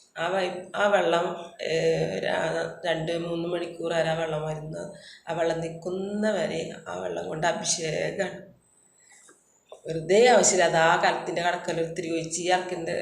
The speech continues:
കരക്കത്തിരി ഒഴിച്ച്, തെങ്ങ് നനച്ച്, കിഴങ്ങ് നനച്ച്, ഏഹ്, പിന്നെ ചെടികൾ നനച്ച്, മിക്കതും വീട്ടുകളിൽ ചെടികളൊക്കെ ഉണ്ട്. ഉം, കഴുങ്ങൊന്നും അങ്ങനെ ഇല്ല. ഏഹ്, അപൂർവം ചിലരതൊക്കെ കഴുങ്ങ്, തെങ്ങുണ്ടെന്നുള്ളൂ. കഴുങ്ങ് അങ്ങനെ, അങ്ങനെ അവിടെ ഇല്ല.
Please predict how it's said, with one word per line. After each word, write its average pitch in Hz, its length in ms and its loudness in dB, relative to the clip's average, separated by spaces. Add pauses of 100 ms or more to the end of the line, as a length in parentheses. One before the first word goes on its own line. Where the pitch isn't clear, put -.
കരക്കത്തിരി 170 560 -6
ഒഴിച്ച്, 160 340 -6
തെങ്ങ് 165 320 -2
നനച്ച്, 165 360 -2
കിഴങ്ങ് 175 400 0
നനച്ച്, 165 420 -4 (1000)
ഏഹ്, 160 440 -6 (380)
പിന്നെ 165 260 -6
ചെടികൾ 165 520 4
നനച്ച്, 165 380 2
മിക്കതും 185 600 2
വീട്ടുകളിൽ 247 380 2
ചെടികളൊക്കെ 196 540 8
ഉണ്ട്. 151 200 0
ഉം, 202 360 -2
കഴുങ്ങൊന്നും 220 600 2
അങ്ങനെ 220 320 2
ഇല്ല. 196 260 0 (360)
ഏഹ്, - 340 -6 (400)
അപൂർവം - 520 -2
ചിലരതൊക്കെ 185 520 0
കഴുങ്ങ്, 190 500 2
തെങ്ങുണ്ടെന്നുള്ളൂ. 196 720 2
കഴുങ്ങ് 160 360 -2
അങ്ങനെ, 185 280 0 (200)
അങ്ങനെ 202 300 0
അവിടെ 208 180 0
ഇല്ല. 180 260 -4